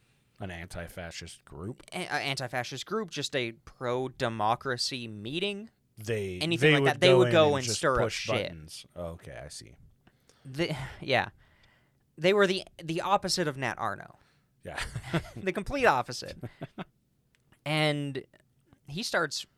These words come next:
Speaker 2: he starts working with them a little bit, talking, communicating, maybe writing some books, doing some speeches, whatever. The thing with this group is that I, they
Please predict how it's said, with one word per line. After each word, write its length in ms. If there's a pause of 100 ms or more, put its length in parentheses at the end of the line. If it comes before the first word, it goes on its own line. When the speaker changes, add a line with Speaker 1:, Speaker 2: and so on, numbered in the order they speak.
(460)
Speaker 2:
he 80
starts 320
working 240
with 100
them 160
a 60
little 180
bit, 220
talking, 420
communicating, 640
maybe 220
writing 280
some 260
books, 500
doing 220
some 180
speeches, 720
whatever. 360 (420)
The 100
thing 160
with 120
this 160
group 320 (480)
is 120
that 220
I, 300 (220)
they 200